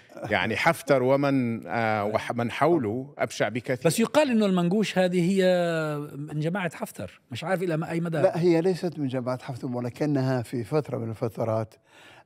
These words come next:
Speaker 3: أيدت حفتر وأشادت به وأنه شخص يعني، آه، عنده قوة وعنده وطنية وعنده، يعني من لا شيء ظهرت بك-، بكلام من هذا النوع،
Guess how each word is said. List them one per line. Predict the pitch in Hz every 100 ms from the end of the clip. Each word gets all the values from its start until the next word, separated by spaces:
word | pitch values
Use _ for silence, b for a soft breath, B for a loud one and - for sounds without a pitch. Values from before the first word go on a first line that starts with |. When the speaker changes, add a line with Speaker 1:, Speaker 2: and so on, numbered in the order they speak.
| 160
Speaker 3:
أيدت | 180 151 135 127
حفتر | - 131 - 120 113
وأشادت | 127 117 - 135 - 156 139 120 127
به | 127 117 117 113
وأنه | 120 123 123 123
شخص | 113 139 - - B B B -
يعني، | 120 120 120 123
آه، | 127 120 117 - - 120
عنده | 127 123 -
قوة | 135 117 117
وعنده | 113 117 120 120
وطنية | 120 117 123 117
وعنده، | 110 113 104 B B B _ _ -
يعني | 196 190 196 - _ _ - - -
من | 185 214
لا | 226 202
شيء | - 226 147 -
ظهرت | 139 160 127 117
بك-، | 123 120 214
بكلام | 143 131 147 139 120
من | 120
هذا | 113
النوع، | 110 107 -